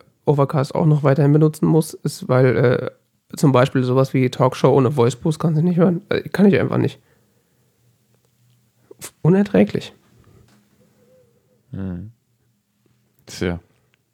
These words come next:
Speaker 2: So ist das. Wie
Speaker 1: Ob-,
Speaker 2: man's macht, ist falsch.
Speaker 1: obwohl der Ansatz von Castro zwei mich eigentlich interessiert. Also wenn Castro zwei mit Kapitelmarken und dem entsprechenden <laughs> Audio-Enhancement-Features kommt, dann würde ich's vielleicht sogar mal ausprobieren.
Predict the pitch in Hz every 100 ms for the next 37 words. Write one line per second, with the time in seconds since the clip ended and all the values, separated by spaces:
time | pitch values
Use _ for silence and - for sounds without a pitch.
0 | _ _ - - - - - _ - 107
1 | 113 - 92 - - - _ _ _ -
2 | 107 101 - 92 - 87 - 87 85 -
3 | - 135 139 156 143 135 156 160 - 151
4 | 160 156 - 156 - 143 151 - 147 143
5 | 156 170 147 151 135 127 127 131 - 143
6 | - 151 - 165 156 156 175 165 165 156
7 | 160 165 165 156 147 156 143 139 143 147
8 | _ _ - - - - - - 156 -
9 | 143 139 160 127 139 139 117 - 240 -
10 | 127 156 156 143 139 139 147 - 156 -
11 | 160 165 - 165 170 151 147 151 156 147
12 | 147 143 143 143 131 - 120 101